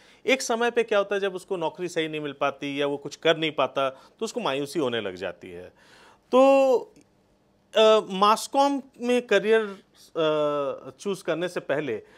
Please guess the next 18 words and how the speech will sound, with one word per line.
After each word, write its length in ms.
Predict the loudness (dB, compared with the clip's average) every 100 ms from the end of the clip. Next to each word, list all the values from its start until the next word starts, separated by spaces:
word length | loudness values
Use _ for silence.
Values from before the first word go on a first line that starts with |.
| -20 -4
बच्चे 260 | -2 0 0
को 100 | 0
अपने 300 | -2 -2 -4
अंदर 220 | -2 -4
क्या 320 | -6 -6 -4
ढूंढना 420 | -4 -6 -8 -6 -6
चाहिए, 440 | -6 -6 -6 -6
वो 140 | -8
कौन 240 | -8 -6 -6
सा 140 | -6
ज़ील 320 | -6 -6 -8
ढूंढना 300 | -6 -6 -8
चाहिए, 220 | -8 -8 -4
कैसे 300 | -4 0 0
उसको 280 | 0 -2
लगे 260 | -2 -2 -4
कि 140 | -4
नहीं, 220 | -4 -4